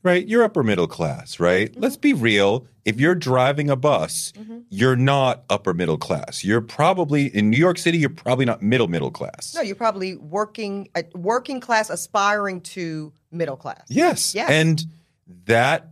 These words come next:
Speaker 1: is a different world
Speaker 2: Mm-hmm.
Speaker 1: and a different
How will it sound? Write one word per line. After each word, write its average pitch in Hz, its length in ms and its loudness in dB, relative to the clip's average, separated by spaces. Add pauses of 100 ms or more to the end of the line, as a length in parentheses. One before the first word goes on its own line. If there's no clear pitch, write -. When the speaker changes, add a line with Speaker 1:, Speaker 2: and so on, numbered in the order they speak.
(180)
Speaker 1:
is 110 640 0 (460)
a 90 200 -2 (200)
different 123 480 0 (220)
world 87 540 2
Speaker 2:
Mm-hmm. - 220 -14
Speaker 1:
and 87 100 -4
a 76 40 -4
different 101 540 -4